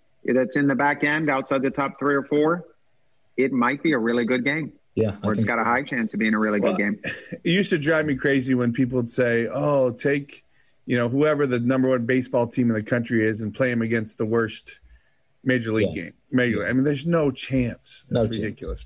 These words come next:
Speaker 3: But anyway, interesting fodder for sure.
Speaker 2: So, um, what do we know about, uh, this, uh, announcement from the N C A A about,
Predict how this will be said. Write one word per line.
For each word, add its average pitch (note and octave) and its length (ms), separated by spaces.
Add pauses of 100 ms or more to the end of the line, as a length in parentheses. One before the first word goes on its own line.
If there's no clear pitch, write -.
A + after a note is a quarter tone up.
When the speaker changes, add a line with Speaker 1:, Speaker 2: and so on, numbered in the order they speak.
(120)
Speaker 3:
But C#3 180
anyway, F#2+ 280 (380)
interesting A#2+ 460
fodder A2+ 380
for A#2 180
sure. A2 320 (1800)
Speaker 2:
So, F3 340
um, D#3+ 580 (540)
what F#3 220
do A#3+ 60
we G#3+ 120
know G3 220
about, E3+ 500
uh, C#3+ 480 (920)
this, - 480
uh, A#2 560 (2000)
announcement D3 500
from C#3 140
the C3+ 140
N C#3 120
C C3 160
A C#3 220
A - 20
about, A#2+ 420